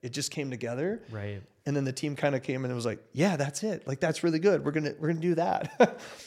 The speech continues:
Speaker 1: And so it's just crazy how some things that you spend a ton of time on end up not really working out, and you just have to be like, "Okay, I guess that wasn't it." But then other things just come together really quick,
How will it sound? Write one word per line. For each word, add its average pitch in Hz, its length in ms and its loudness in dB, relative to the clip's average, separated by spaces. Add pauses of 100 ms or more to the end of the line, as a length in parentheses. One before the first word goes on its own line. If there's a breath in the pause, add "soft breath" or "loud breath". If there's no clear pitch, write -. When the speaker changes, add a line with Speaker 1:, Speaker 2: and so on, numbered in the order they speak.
(180 loud breath)
Speaker 1:
And 170 80 2
so 220 140 10
it's 196 80 4
just 220 180 -2
crazy 175 380 2
how 131 320 2
some 160 400 0
things 143 320 -2
that 127 180 0
you 123 140 -2
spend 120 260 -4
a - 60 -4
ton 147 240 -4
of 143 80 -6
time 147 320 -4
on 147 240 -4
end 123 240 -4
up 120 260 -2
not 117 260 -4
really 127 160 -4
working 120 360 -4
out, 135 360 -2
and 113 140 -6
you 110 60 -6
just 113 180 -8
have 104 140 -4
to - 80 -16
be 110 100 -10
like, 110 300 -8
"Okay, 143 300 -2
I 117 100 -4
guess 123 220 -8
that 117 340 -6 (100)
wasn't 113 380 -6
it." - 280 -2 (380 loud breath)
But 135 100 -4
then 147 140 4
other 160 200 4
things 131 340 -4
just 123 200 -6
come 131 200 -8
together 113 320 -4
really 120 320 -2
quick, 117 580 -2